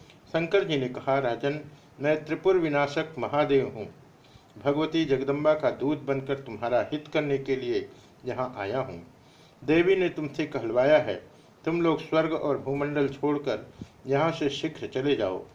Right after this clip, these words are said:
बलवानों में श्रेष्ठ बलि जहाँ रहता है,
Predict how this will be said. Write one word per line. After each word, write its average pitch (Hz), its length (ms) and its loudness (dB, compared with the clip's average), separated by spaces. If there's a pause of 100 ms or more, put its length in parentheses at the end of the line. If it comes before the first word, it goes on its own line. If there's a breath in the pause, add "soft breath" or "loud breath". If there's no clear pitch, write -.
(880 loud breath)
बलवानों 160 480 4
में 175 140 2
श्रेष्ठ 170 400 0
बलि 143 360 2
जहाँ 135 240 0
रहता 127 340 0
है, 147 340 -2